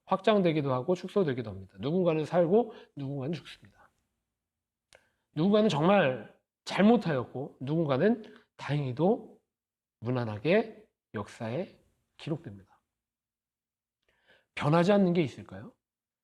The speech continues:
세상이 변하지 않는 것은 하나도 없습니다. 세상은 점점 더 빠르게 흘러가고 세상은 더 급격하게, 급박하게 변화되어 가고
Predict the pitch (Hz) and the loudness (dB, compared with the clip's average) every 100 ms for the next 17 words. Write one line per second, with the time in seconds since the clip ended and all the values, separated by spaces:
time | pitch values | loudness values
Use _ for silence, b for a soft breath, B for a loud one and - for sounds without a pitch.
0 | _ - 208 240 240 165 160 196 185 143 | _ -4 2 4 4 4 4 4 2 0
1 | 147 135 123 156 - - 269 247 208 123 | -2 -4 -6 -6 -4 2 4 6 4 2
2 | - 123 110 _ _ _ _ _ _ _ | -4 -14 -16 _ _ _ _ _ _ _
3 | _ 208 208 202 214 170 190 208 214 208 | _ -2 2 4 4 2 2 4 4 4
4 | 208 208 196 165 143 127 110 156 233 B | 4 6 6 4 2 -2 -2 -2 -2 B
5 | B B - 214 214 220 190 180 147 - | B B -4 0 2 4 2 0 -4 -8
6 | - 240 240 - 185 175 175 170 - 240 | 2 2 2 -2 2 2 0 -4 2 2
7 | 226 180 147 170 180 127 143 156 127 120 | 2 0 2 2 2 0 -2 -2 -4 -10
8 | 113 101 - 220 233 - | -10 -8 0 2 2 -4